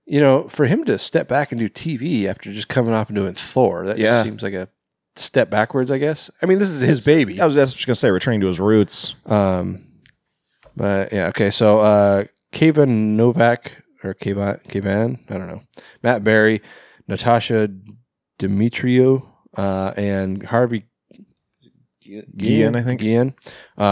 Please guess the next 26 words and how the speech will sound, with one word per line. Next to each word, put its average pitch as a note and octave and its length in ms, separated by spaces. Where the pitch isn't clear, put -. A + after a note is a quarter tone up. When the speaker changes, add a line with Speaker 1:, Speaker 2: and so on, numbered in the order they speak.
Speaker 1:
are G2 60
set - 180
to - 60
star. F3+ 380
Uh, G#2+ 240
No-, A2+ 380
Novak A2+ 400
will G#2+ 80
play G#2+ 160
Nandor, G2+ 520
the - 80
head G2+ 200
vampire F#2+ 380
of F#2+ 80
the G2+ 60
house. G2 460
Uh, F2+ 300
Barry G2 720
is F#2+ 320
playing F#2 280
Laszlo, G2+ 540
the F#2+ 100
goofiest G#2 520
in F#2+ 80
the G2 80
house. G2+ 480